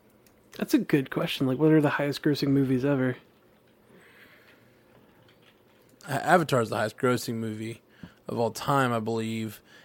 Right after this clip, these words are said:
Speaker 2: and it got to seven sixty domestic. So, I don't know if it's the highest domestic, but it's the highest ever. Um, but it had a pretty good, good foreign pull.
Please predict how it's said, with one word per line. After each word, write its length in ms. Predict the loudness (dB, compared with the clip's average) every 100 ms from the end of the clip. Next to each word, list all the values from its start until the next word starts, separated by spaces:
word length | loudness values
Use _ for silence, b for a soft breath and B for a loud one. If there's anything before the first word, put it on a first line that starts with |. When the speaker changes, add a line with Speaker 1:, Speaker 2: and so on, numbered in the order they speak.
| b
Speaker 2:
and 120 | 0
it 80 | 2
got 200 | 2 -2
to 60 | -2
seven 360 | 2 2 2
sixty 600 | -2 -4 -4 -6 -6 -8
domestic. 560 | -10 -10 -10 -10 -14 -18 -20 _ b b b b b
So, 600 | 4 8 10 10 8 6 B B _ B B B
I 100 | 6
don't 100 | 8
know 100 | 8
if 80 | 6
it's 100 | 4
the 80 | 2
highest 300 | 4 2 0
domestic, 500 | 0 2 0 -4 -4
but 80 | -8
it's 100 | -4
the 80 | -2
highest 260 | -2 0
ever. 380 | -2 -2 -4 -8 b b b b -8
Um, 240 | -6 -4
but 100 | 0
it 40 | 4
had 120 | 4
a 60 |
pretty 240 | 4 0 0
good, 300 | -2 -6 -14 -6
good 180 | -4 -4
foreign 420 | -2 -2 -2 -4
pull. 400 | -6 -6 -8